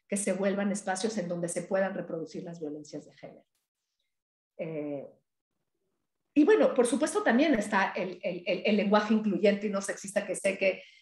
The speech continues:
causa, eh, siempre como, como, como ciertas resistencias de utilizarlo. Yo quisiera nada más mencionar que el lenguaje incluyente implica justamente dar un valor igual a las personas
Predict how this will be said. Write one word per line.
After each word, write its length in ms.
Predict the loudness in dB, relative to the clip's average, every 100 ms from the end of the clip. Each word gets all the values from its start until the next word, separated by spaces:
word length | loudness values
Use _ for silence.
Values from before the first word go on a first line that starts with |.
| _
causa, 680 | 2 4 4 2 2 0 -8 _ _ _
eh, 200 | 4 4
siempre 500 | 4 6 6 6 2
como, 400 | 2 4 2 2
como, 420 | -2 0 2 2
como 200 | 2 2
ciertas 400 | 6 6 6 6
resistencias 720 | 4 0 -2 4 4 4 0
de 60 | -2
utilizarlo. 500 | -8 -8 0 4 6
Yo 200 | 8 6
quisiera 420 | 4 4 4 4
nada 240 | 2 -2 -4
más 260 | -4 -4 -4
mencionar 720 | 0 0 0 0 2 2 0 -12 _ _ _
que 80 | 8
el 60 |
lenguaje 340 | 10 8 6 2
incluyente 680 | 2 2 6 6 6 2 6
implica 640 | 4 6 4 4 2 -2 -2
justamente 680 | -10 -6 -2 0 2 2 2
dar 280 | 4 4 4
un 100 | 4
valor 300 | 6 6 6
igual 240 | 6 2
a 60 | 0
las 180 | -2 -6
personas 500 | -14 -6 -4 -4